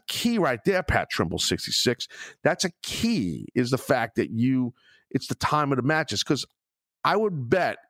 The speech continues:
if you went to house shows, and I'm assuming you mean T V matches,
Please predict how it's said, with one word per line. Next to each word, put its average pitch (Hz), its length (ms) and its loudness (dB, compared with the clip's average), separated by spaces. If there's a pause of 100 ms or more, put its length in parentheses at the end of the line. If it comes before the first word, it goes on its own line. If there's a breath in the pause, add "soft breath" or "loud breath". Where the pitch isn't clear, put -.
if - 160 -2
you 151 100 4
went 156 220 0
to 139 80 0
house 139 340 2
shows, 95 320 0
and 110 60 2
I'm 120 80 0
assuming 175 320 0
you 143 60 2
mean 143 140 0
T 147 160 2
V 110 120 2
matches, 95 500 -2